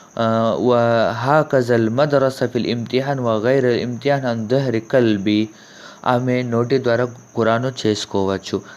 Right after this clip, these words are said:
కానీ ఆమె ఖురాన్ను ముట్టుకోవాలి అన్నటువంటి అవసరం ఏర్పడినప్పుడు, ఖురాన్ ముట్టుకోకుండా ఆమె ఖురాన్ చదవలేదు, లేదా సూరాలు గుర్తు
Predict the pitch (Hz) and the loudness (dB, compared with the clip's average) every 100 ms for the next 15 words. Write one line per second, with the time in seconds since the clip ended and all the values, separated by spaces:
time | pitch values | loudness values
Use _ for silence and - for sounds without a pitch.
0 | - 127 151 175 - 139 147 156 156 160 | -4 0 0 0 0 0 0 0 -2 0
1 | 127 - 160 160 160 160 139 143 160 - | 0 2 0 0 0 0 0 0 -2 -6
2 | - - - 120 117 - 202 196 185 175 | -20 -12 -4 -4 -2 0 2 4 4 4
3 | 165 160 143 139 135 139 135 127 113 113 | 2 2 0 -2 0 0 0 0 0 0
4 | 135 127 113 107 104 104 101 101 95 98 | 0 0 2 0 0 -2 -2 -4 -4 -2
5 | 101 98 - - - 123 131 139 131 117 | -2 -4 -12 -20 -6 -2 0 0 -4 -6
6 | 120 127 147 135 139 127 127 127 127 - | -8 -2 -2 0 -2 -2 -2 -2 -4 -14
7 | - 110 117 120 120 107 110 117 - 104 | -6 -4 -2 -4 -2 0 0 -2 -2 -2
8 | 104 113 117 113 107 110 110 - - - | 0 0 0 0 0 -2 -4 -10 -14 -4
9 | 113 120 117 117 113 117 117 107 98 123 | -2 -2 -2 -2 0 0 0 -4 -2 -4